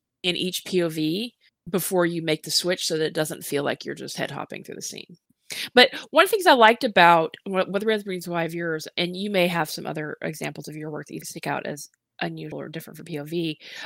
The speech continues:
um, about All the World, was that it was, um, a different look at, especially, especially if through a good chunk of the story, Ragnarok was not fond of Harry Potter.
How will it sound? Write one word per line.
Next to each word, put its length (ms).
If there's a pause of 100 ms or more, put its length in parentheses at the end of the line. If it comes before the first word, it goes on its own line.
(160)
um, 220
about 380
All 160
the 80
World, 480 (340)
was 440
that 340 (120)
it 180
was, 720
um, 420
a 100
different 680 (280)
look 480 (200)
at, 580 (500)
especially, 380 (320)
especially 300
if 60
through 200
a 140
good 120
chunk 240
of 60
the 60
story, 320
Ragnarok 440 (140)
was 180
not 160
fond 220
of 80
Harry 160
Potter. 400